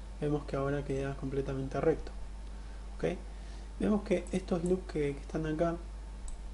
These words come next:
los podemos controlar. Acá podemos definir la cantidad de loops que queremos. Acá tenemos la, la opción de loops. Vamos a ponerle que queremos un loop. Control Z,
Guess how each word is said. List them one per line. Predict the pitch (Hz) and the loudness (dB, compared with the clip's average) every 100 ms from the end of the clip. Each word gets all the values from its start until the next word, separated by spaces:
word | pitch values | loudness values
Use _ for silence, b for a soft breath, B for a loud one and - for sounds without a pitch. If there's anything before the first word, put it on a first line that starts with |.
| - - | -6 0
los | 165 | 2
podemos | - 156 156 170 | 4 4 6 2
controlar. | - 147 143 156 156 135 139 | 2 2 6 6 6 2 -2
Acá | - 156 170 - | -2 -2 -2 0
podemos | 143 139 143 143 - | 2 2 0 -2 -4
definir | 147 143 151 151 165 | -2 -2 0 0 0
la | 151 | 0
cantidad | 143 139 143 135 | -2 0 2 2
de | 135 | 4
loops | 160 165 - | 2 0 -4
que | - | -4
queremos. | 147 143 139 147 - - B B B B B B B - - - | -4 -4 -4 -6 -8 -8 B B B B B B B -8 -8 -2
Acá | 147 | 0
tenemos | 139 139 143 143 - | 2 2 2 0 -2
la, | 139 135 139 - | -2 0 -2 -2
la | 135 131 131 | -2 -2 -4
opción | 127 - 139 | -4 -2 0
de | 131 | 4
loops. | 160 196 - - | 4 4 2 -2
Vamos | 143 143 | -2 0
a | 139 | 0
ponerle | 143 151 151 151 156 156 151 | 0 0 0 0 0 0 -2
que | - | -4
queremos | - 143 139 139 143 - - - - - | -2 0 2 2 -2 -4 -6 -6 -4 8
un | 202 147 131 | 8 8 6
loop. | 127 - - - - - - - - - | 2 0 -4 -6 -6 -6 -6 -6 -6 -2
Control | 135 139 143 147 | 0 2 2 0
Z, | - - 208 190 185 | 0 4 6 6 2